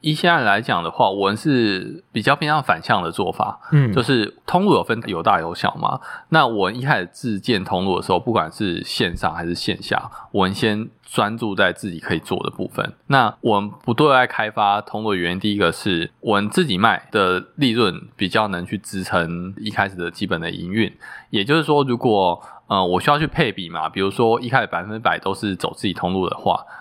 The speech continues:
Speaker 1: 那利润可以去 cover 掉我养殖的一些不稳定的损失。那慢慢的，当我养殖稳定之后，我就可以去接触一些，呃，小型的通路。那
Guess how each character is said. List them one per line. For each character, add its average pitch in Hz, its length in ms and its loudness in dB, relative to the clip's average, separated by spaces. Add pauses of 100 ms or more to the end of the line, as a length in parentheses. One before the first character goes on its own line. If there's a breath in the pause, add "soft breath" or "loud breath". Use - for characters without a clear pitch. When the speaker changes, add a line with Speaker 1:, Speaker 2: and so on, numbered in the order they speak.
(140 loud breath)
Speaker 1:
那 101 220 2
利 120 160 0
润 117 180 2
可 104 140 2
以 - 20 0
去 107 120 2
cover 107 400 0
掉 95 180 2
我 87 140 0
养 90 240 -4
殖 - 160 -14
的 87 180 0
一 92 80 -4
些 90 500 0
不 117 200 0
稳 80 160 -4
定 92 180 -2
的 76 260 -4
损 - 240 -6
失。 - 320 -10 (120)
那 135 200 4
慢 147 220 4
慢 135 180 4
的， 104 140 2
当 113 180 2
我 107 80 -2
养 82 200 -2
殖 - 120 -2
稳 85 260 0
定 117 180 0
之 107 180 2
后， 104 100 2
我 85 80 2
就 90 80 0
可 95 160 0
以 85 220 -4 (100)
去 95 640 -4 (140)
接 117 160 0
触 101 260 -2
一 - 20 -6
些， 85 540 -4
呃， 98 160 -8
小 - 180 -2
型 92 140 -8
的 98 100 2
通 117 200 -2
路。 123 280 0 (280 loud breath)
那 101 440 2